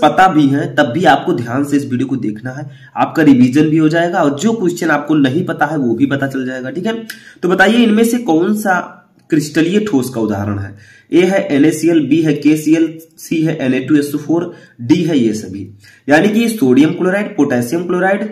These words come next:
sodium sulfate और ये सभी। तो देखिए, इनमें से जो आपका ये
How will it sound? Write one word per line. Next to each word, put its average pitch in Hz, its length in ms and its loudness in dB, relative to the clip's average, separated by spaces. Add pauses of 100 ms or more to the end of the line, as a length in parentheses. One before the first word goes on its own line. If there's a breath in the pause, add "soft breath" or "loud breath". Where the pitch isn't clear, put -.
(140)
sodium 135 460 2
sulfate 202 500 -4 (260 loud breath)
और - 480 -2 (140)
ये 151 180 6
सभी। 104 380 -4 (240 loud breath)
तो 170 60 0
देखिए, 214 260 0
इनमें 175 420 2
से 233 140 -2
जो 185 140 0
आपका 160 600 2 (420)
ये 160 240 -2